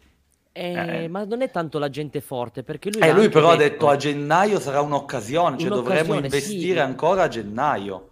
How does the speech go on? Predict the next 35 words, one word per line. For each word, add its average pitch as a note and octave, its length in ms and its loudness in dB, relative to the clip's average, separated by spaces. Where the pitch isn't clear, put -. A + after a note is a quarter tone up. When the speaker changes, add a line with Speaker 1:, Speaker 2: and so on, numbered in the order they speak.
Speaker 1:
Ma D3 200 -2
lui G3+ 200 0
non D#3 180 -2
vuole D#3+ 320 -2
giocatori... B2+ 580 -8
Allora, A#2 320 -4
adesso G#2+ 180 -12
non G#2+ 120 -12
è A2 60 -8
che G#2 60 -10
non G#2+ 100 -10
voglio G2+ 200 -8
giocatori G2 400 -8
forti, F2+ 520 -8
ma C3+ 280 -4
lui D#3 240 -2
l'ha C3 120 -2
proprio D#3 240 -8
detto, C#3 320 -8
se, A#2 180 -12
se, A2+ 380 -12
se - 180 -12
poi B2 180 -6
vogliamo A#2 300 -6
and-, A#2 180 -6
a, A2+ 220 -10
vogliamo A#2 300 -6
andare A#2 180 -6
a A#2 40 -6
riprendere A#2 380 -8
anche A#2 240 -8
le A2+ 80 -8
sue A#2 200 -10
parole A#2 320 -6
precise, G2+ 580 -10